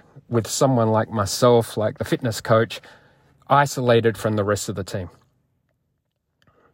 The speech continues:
I've seen it numerous times for whatever reason. However, I think people forget that other players see this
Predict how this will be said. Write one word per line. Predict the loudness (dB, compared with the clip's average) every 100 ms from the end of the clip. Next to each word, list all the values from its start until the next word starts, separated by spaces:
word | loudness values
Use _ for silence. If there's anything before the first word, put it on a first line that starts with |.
| _ _ _ _ _ -18 -4
I've | 2
seen | 4 4
it | 6
numerous | 6 6 4 2
times | -4 -6 -6 -12 -12 _ _ _ _ _
for | -4 0
whatever | 4 4 4 0
reason. | 0 -2 -2 -10 -14 _ _ _ _ _ _ _ _ _ _ _ _ _
However, | -2 0 4 4 2 0
I | -2
think | 0 0
people | 0 0 -2
forget | -2 -4 -2 0 -2 -6 -16 _ _ _ _ _ _ _ _ _ _ _ _ _
that | 4 4 4 -2 _ _ _ _
other | 0 2
players | 2 2 2 2
see | 2 2
this | 2 -2 -6 -14